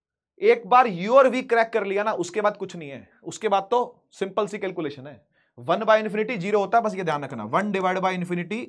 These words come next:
is zero, ठीक है। ओके, एक और सवाल आया, इसको पढ़ो और बताओ दिक्कत कौन सी है, मायोपिया या हाइपरमेट्रोपिया। तो भाई मैं पढ़ देता हूं आपके लिए। एक बूढ़े व्यक्ति हैं,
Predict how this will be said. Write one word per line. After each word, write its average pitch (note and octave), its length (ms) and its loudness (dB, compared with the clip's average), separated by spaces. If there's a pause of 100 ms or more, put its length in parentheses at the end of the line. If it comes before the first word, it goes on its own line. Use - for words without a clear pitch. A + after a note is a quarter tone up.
(120)
is F#3 200 -2 (180)
zero, B2+ 280 -8 (1080)
ठीक - 140 -10
है। - 180 -10 (2000)
ओके, E3+ 320 -4 (640)
एक E3 140 -4
और G3+ 140 4
सवाल G#3+ 300 4
आया, G#3+ 180 4
इसको G3 260 -2
पढ़ो B3 220 6
और C#4 100 10
बताओ B3 260 4
दिक्कत A3+ 320 -2
कौन F#3 180 -2
सी B2+ 180 -12
है, F2+ 260 -16
मायोपिया F#3 480 2
या G#3 140 4
हाइपरमेट्रोपिया। C3 720 -6 (2000)
तो G3 40 0
भाई A#3 100 6
मैं A3+ 100 2
पढ़ A3+ 160 2
देता A3 220 0
हूं A3 80 2
आपके G#3+ 200 -2
लिए। G#3+ 220 -6
एक A3 220 2
बूढ़े G#3 360 4
व्यक्ति A3+ 340 -4
हैं, G#3 180 -6